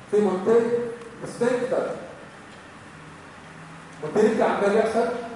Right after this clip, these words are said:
في منطقه سفنكتر، شوف المكان ده هيحصل ايه؟ لما يحصل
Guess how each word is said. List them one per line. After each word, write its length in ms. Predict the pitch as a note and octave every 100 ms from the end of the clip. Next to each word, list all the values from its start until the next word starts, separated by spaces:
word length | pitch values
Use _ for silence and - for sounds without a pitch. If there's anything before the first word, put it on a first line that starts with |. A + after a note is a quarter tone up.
| -
في 60 | D#3 C#3+ E3
منطقه 420 | D#3+ F3+ F#3 F#3+
سفنكتر، 280 | F#3+ A3 G#3+ - - - - -
شوف 80 | F#3
المكان 440 | F3+ F3 - F3 -
ده 80 | - - - - - - -
هيحصل 320 | F3+ G#3 F#3+
ايه؟ 420 | F3+ - D#3 C#3+ C#3+ - - - - - - - - - - - - - -
لما 200 | E3+ G#3
يحصل 440 | E4+ F#4 F4+ D4